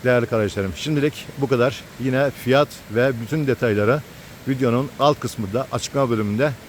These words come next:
bulabilirsiniz. Şimdilik ben sizlere veda ediyorum. Ee, her şey gönlünüzce,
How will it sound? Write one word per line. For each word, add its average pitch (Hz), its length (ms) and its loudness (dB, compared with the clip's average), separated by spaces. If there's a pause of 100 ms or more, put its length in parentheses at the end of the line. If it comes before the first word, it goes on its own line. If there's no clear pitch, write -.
bulabilirsiniz. 107 720 -2 (960)
Şimdilik 151 320 2
ben 139 120 4
sizlere 131 240 2
veda 131 280 4
ediyorum. 135 320 2 (300)
Ee, 117 560 4 (280)
her 160 140 4
şey 147 260 0
gönlünüzce, 135 560 2